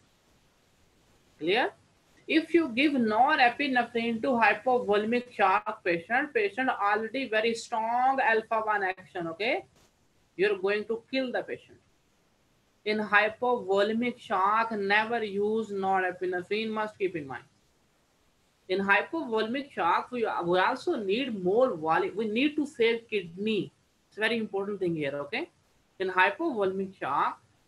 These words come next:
we need to save kidney, not only focus to increase blood pressure, also focus to save organs. In hypovolemic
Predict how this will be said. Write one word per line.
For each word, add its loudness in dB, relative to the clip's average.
we 2
need -2
to -2
save 2
kidney, -4
not 2
only 2
focus -2
to -8
increase -4
blood -4
pressure, -6
also 2
focus -6
to -6
save 0
organs. -2
In 0
hypovolemic 0